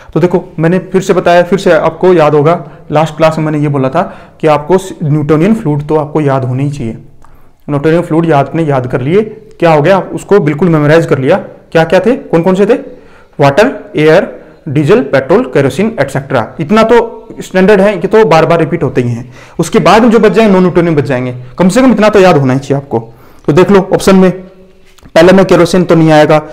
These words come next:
केरोसिन देखते हट गया। तीसरे में केरो-, डीजल water हट गया, और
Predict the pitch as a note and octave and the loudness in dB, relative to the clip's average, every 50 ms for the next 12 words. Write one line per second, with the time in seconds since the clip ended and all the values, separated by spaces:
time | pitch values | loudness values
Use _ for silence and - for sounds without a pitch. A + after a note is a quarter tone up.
0 | - - - - - D3+ D#3 E3 E3 D#3 D#3 D3 D#3+ D#3+ D3 - C#3 C#3 D3 C#3+ | -20 -18 -8 -2 0 0 2 2 4 2 2 2 2 2 2 2 2 2 2 0
1 | C#3+ - - - - - - - F#3 E3 - - F#3+ D#3+ - G3 G3 - G3+ G3+ | 0 -4 -14 -20 -20 -20 -18 -14 -14 -14 -10 -8 -8 -4 0 0 2 4 4 4
2 | G3+ G3+ G3 G3 F3 D#3 - E3 D#3+ E3+ D3+ F#3+ F#3+ F3+ F3 - E3+ E3 D#3 - | 4 2 2 2 2 2 2 2 2 4 4 4 6 4 4 4 4 2 4 4
3 | F3+ F3 F3 F3 - - - E3+ D3+ D3+ D3 D#3 D3+ D3 C#3+ - - - - - | 4 2 2 0 -2 0 0 2 2 2 2 4 4 4 2 0 -8 -18 -20 -20
4 | - - - D#3+ D#3+ | -12 -4 0 0 0